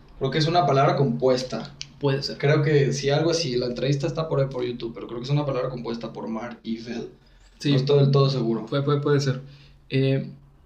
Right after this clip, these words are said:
Speaker 2: y
Speaker 1: Mira,
Speaker 2: bueno.
Speaker 1: fíjate, aquí tengo un dato interesante, está curioso. No, no, digo, o sea, está, está interesante porque, en, insisto, en Occidente, pues, esto se, se popularizó en los mil novecientos.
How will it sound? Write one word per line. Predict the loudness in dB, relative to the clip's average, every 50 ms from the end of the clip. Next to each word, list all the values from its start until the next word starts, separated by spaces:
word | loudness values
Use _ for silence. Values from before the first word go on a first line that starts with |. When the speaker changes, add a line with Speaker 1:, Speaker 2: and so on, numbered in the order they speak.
| _ _ _ _ _ _ _ _ _ _ -2
Speaker 2:
y | 2 4
Speaker 1:
Mira, | 4 6 6
Speaker 2:
bueno. | 6 6 4
Speaker 1:
fíjate, | 4 2 0
aquí | 0 -2 -2
tengo | -2 -2 0 2
un | 2 0
dato | 0 0 0 2
interesante, | 2 2 2 2 2 0 0 -2 -2 -2 0 -2
está | -2 -2 -2 -4
curioso. | -4 -2 0 0 0 0 0 -2 -6 -8 -14 -20 -20 -20 -20 -20 _ _ _ -20 -20 -20 -20 -8 -2
No, | 2 4 6
no, | 6 6 6 6 6
digo, | 6 6 4 4 2 0 -2
o |
sea, | -2 0 0 2 2 0
está, | 2 2 4 4 4 4 2 2
está | 0 2 2 2 2
interesante | 4 4 4 4 4 4 4 2
porque, | 2 0 0 -2 -2 -4 -6 -6 -10 -16 -20 _ _ _ -20 -20 -20 _ -4
en, | -2 0 0 0 0 -4 -6 -8 -10 -10 -6 -2
insisto, | -2 0 2 2 2 2 2
en | 0
Occidente, | 0 -2 -2 0 2 4 4 4 4
pues, | 2 0 -2 -2 -4
esto | -6 -6 -2 0 0
se, | 0 0 -2 -4 -4 -6 -6
se | -8 -10
popularizó | -10 -10 -12 -10 -6 -4 -2 -2 0 0 -2 -2 0 2 4
en | 4
los | 4 4 4 2 0
mil | 2 4 4
novecientos. | 6 6 4 2 0 0 -2 -2 -4 -6 -12 -16 -18 _